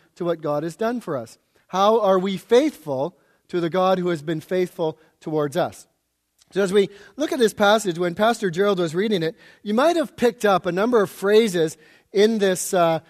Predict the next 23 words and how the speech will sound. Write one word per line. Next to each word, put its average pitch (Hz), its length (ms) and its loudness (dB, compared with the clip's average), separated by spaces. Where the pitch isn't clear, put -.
uh, 170 160 0
section 208 400 0
of 165 80 -6
Scripture 214 340 -2
that 185 160 0
refer 247 400 -2
to 226 140 -4
growing 196 460 4
up, - 300 -2
or 175 320 2
that 180 180 0
refer 226 380 0
to 226 160 -6
growth, 175 520 2
or 165 300 -2
building 214 440 6
up, 180 260 0
or 175 160 -2
until 196 400 0
we 214 140 0
attain 240 460 -2
the 202 60 0
measure. 180 460 -2